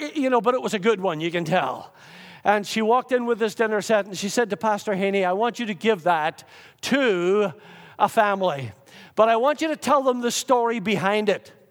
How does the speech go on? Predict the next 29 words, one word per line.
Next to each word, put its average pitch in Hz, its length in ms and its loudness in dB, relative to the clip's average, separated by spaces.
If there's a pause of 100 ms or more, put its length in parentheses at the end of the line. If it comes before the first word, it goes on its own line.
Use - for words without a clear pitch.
(840)
"Well, 202 100 0
what's 247 220 -2
the 220 40 -6
story 233 360 0
behind 226 440 0
it?" 175 140 -2
said 160 180 -4
Pastor 185 380 0
Haney. 185 260 0
"Well, 254 520 -2 (320)
the 233 100 -2
story 233 400 0
is 226 240 0
that 202 260 2
my 240 280 2
mother," 170 360 0
now 175 140 2
this 220 240 -4
lady's 233 380 0
advanced 190 600 -2
in 226 120 -4
years, 208 320 0
her 294 260 0
mom 208 460 0 (260)
survived 208 840 0 (320)
Auschwitz. - 720 -4 (1600)
And 269 300 4
after 277 840 0 (180)
that, 220 540 2